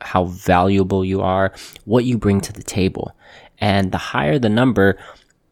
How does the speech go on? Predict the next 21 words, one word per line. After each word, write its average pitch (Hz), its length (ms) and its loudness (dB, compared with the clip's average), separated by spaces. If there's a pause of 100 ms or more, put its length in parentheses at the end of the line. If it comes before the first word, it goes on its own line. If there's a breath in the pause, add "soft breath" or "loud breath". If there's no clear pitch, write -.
(120)
the 110 60 0
more 113 200 2
people 117 320 -2
are 98 80 0
gonna 95 160 -2
pay 85 180 -4
attention - 460 -2
to - 160 -6
you, 82 120 -4
because 92 400 -4
that 107 360 0
says 95 1000 0 (920)
that 98 220 -4
you 95 220 -4
are 92 80 -4
more 92 240 -6
valuable, 90 640 -2
you 98 260 -2
are 98 100 0
more 92 320 -4
important. 110 560 -6